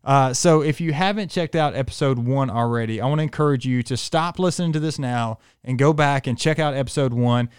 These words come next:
Uh, in episode one, we had Pastor Robbie with us, uh, the senior pastor here at Long Hollow, and he was explaining the why, the why behind community, the why behind watch parties. And if we understand the why, then we can deal with any how.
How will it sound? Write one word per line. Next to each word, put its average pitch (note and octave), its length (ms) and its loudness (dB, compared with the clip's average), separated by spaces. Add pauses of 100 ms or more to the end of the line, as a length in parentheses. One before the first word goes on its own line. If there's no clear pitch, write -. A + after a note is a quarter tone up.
(140)
Uh, B2+ 60 -2
in C3+ 80 0
episode D#3 300 0
one, D3+ 240 2
we C#3 80 2
had C3+ 140 2
Pastor C#3+ 320 -4
Robbie C3 340 0
with B2 220 0
us, B2 220 -4 (200)
uh, B2 140 -2
the A#2+ 80 -2
senior D#3 340 -2
pastor C3+ 400 -2
here C3 200 0
at G#2+ 60 -6
Long B2 180 -2
Hollow, B2 300 -2
and B2+ 140 -4
he F#3+ 100 -2
was A3+ 140 -4
explaining D3 480 -4
the C3 80 -2
why, A#2 500 -4
the B2 120 -6
why C#3+ 400 2
behind D3 580 -2 (340)
community, E3 800 2 (720)
the C#3+ 140 -2
why C#3 380 2
behind C#3 340 0
watch B2+ 280 -2
parties. B2 420 0 (240)
And C3+ 100 0
if B2+ 100 -2
we F#3+ 160 2
understand E3 520 0
the A#2 80 2
why, B2 680 2 (220)
then C#3 140 0
we D3 100 4
can C#3+ 220 0
deal C#3+ 260 4
with C3 180 0
any D#3+ 340 0
how. A#2+ 440 -2